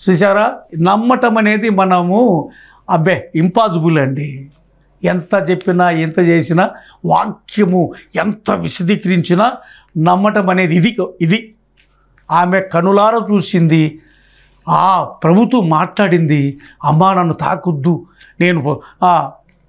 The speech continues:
మహిమలో ఉన్నాను, రబ్బానీ" అని పిలుస్తుంది. ఇన్ని విషయాలు తెలిసినా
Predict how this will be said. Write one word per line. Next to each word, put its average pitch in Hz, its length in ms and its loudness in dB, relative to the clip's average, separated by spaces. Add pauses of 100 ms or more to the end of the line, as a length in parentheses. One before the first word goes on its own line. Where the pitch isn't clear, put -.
(880)
మహిమలో 214 420 4
ఉన్నాను, 165 640 0 (800)
రబ్బానీ" 196 540 2
అని 175 120 0
పిలుస్తుంది. 156 680 -2 (760)
ఇన్ని 302 240 2
విషయాలు 208 720 0
తెలిసినా 190 580 2